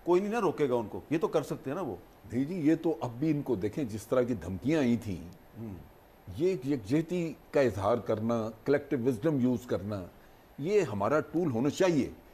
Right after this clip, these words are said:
Speaker 1: ہوں۔
Speaker 2: اگر آپ کہتے ہیں کہ جی ہم نے ملک میں ڈیموکریٹک گورنمنٹس رکھی ہوئی ہیں، الیکٹ ہو کے آتی ہیں، تو یہ ہم ان کو اگر اکٹھے ایک پلیٹ فارم پہ لا کے استعمال نہیں کرتے تو بیکار ہے، پھر آپ کی وہ ڈیموکریسی تو آپ کے کام نہ آئی۔ سو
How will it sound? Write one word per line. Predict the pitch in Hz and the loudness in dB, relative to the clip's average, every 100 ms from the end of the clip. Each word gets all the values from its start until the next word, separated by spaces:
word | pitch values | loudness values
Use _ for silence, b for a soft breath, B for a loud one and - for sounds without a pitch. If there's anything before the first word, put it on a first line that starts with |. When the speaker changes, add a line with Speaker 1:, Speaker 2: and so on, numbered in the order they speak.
| - | -12
Speaker 1:
ہوں۔ | 101 87 | -10 -2
Speaker 2:
اگر | 123 156 | 2 4
آپ | 139 139 131 | 4 2 2
کہتے | 143 143 | 2 2
ہیں | 143 | 0
کہ | 131 135 | 2 0
جی | 131 | 0
ہم | 107 | 0
نے | 123 | 0
ملک | 113 104 117 | 0 -2 -2
میں | 113 | -4
ڈیموکریٹک | 92 98 98 98 101 82 | -4 -4 -2 -4 -4 -6
گورنمنٹس | 95 95 95 | -6 -8 -10
رکھی | - 98 | -8 -6
ہوئی | 95 95 | -4 -4
ہیں، | 95 92 | -6 -6
الیکٹ | 90 95 - | -4 -6 -4
ہو | 92 | -6
کے | 87 98 | -2 -2
آتی | 90 90 101 92 | -2 -4 -6 -6
ہیں، | 87 B B B B - | -10 B B B B 0
تو | |
یہ | 117 127 131 | 4 4 4
ہم | 98 120 | 2 0
ان | 120 | 0
کو | 123 127 127 123 B B - | 4 4 4 2 B B -2
اگر | 110 120 | 2 4
اکٹھے | 117 120 - 131 | 4 2 0 0
ایک | 120 | 0
پلیٹ | 110 110 - | 2 0 2
فارم | 117 | -2
پہ | 113 | 0
لا | 107 101 | 0 0
کے | 98 | 0
استعمال | 113 104 98 117 | -4 -2 -2 0
نہیں | 139 | 0
کرتے | 101 - 98 80 B B | -2 -2 -4 -6 B B
تو | - | -4
بیکار | 101 95 92 98 | -2 0 0 0
ہے، | 107 | 0
پھر | 110 | 2
آپ | 104 95 | 2 2
کی | |
وہ | 110 | 0
ڈیموکریسی | 95 101 98 110 117 | 0 -2 0 0 0
تو | 113 110 | 2 2
آپ | 101 | 2
کے | 107 | -2
کام | 113 120 | 0 -2
نہ | 175 | -2
آئی۔ | 117 95 B B B - | -4 -8 B B B 0
سو | 202 | 2